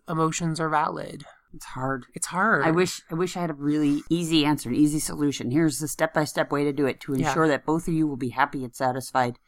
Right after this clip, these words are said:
Speaker 2: That doesn't exist, so I
Speaker 1: No.
Speaker 2: cannot tell you that.
Speaker 1: I have a couple other questions related to this.
Speaker 2: Okay.
Speaker 1: So, obviously there's the, in, in, in romantic relationships, generally there's sex.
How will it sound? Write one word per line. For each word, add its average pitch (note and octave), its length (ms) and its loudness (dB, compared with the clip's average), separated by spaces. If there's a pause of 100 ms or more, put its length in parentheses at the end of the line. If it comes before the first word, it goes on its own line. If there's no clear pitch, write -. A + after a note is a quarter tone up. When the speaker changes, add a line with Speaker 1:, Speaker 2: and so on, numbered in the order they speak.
(280)
Speaker 2:
That C3 800 0
doesn't A#2+ 380 -2
exist, F3 520 0 (140)
so B2 180 -2
I A#2+ 100 2
Speaker 1:
No. - 100 -2
Speaker 2:
cannot C3 340 0
tell C#3+ 220 -4
you A2+ 200 -2
that. G2 280 -4 (580)
Speaker 1:
I C#4 140 -2 (140)
have F#3 200 0
a E3+ 60 0
couple - 320 -4
other D#3 200 4
questions C#3 600 0
related C3+ 540 -2
to - 160 -10
this. C3+ 440 0
Speaker 2:
Okay. G3 80 4 (320)
Speaker 1:
So, G3+ 640 6 (420)
obviously G3 380 4
there's D#3+ 260 0
the, C3+ 380 0 (400)
in, E3 160 2
in, D#3 220 6
in D3 380 0
romantic C#3+ 360 4
relationships, B2+ 720 -6 (260)
generally C3+ 400 -6
there's D3+ 240 -2
sex. - 520 2